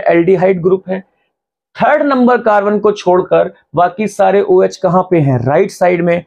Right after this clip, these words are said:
Third number का ओएच कहां पे है? Left side में। उसके बाद में देखो यहाँ पे first और fifth कार्बन की sharing होती है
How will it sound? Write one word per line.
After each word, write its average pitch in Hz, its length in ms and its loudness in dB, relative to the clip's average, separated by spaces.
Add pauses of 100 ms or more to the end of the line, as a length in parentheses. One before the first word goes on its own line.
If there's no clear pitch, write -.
(280)
Third 247 240 0
number 220 340 0
का 196 140 -2
ओएच 170 420 0
कहां 156 260 -2
पे 151 140 -2
है? 117 240 -2
Left 151 340 0
side 185 340 0
में। 170 260 0 (300)
उसके 269 340 0
बाद 226 260 0
में 220 120 2
देखो 208 260 2
यहाँ 170 320 0
पे 196 240 0
first 208 340 -4
और 165 220 0
fifth 220 420 -6
कार्बन 160 420 0
की 160 200 0
sharing 208 460 0
होती 165 300 2
है 160 240 0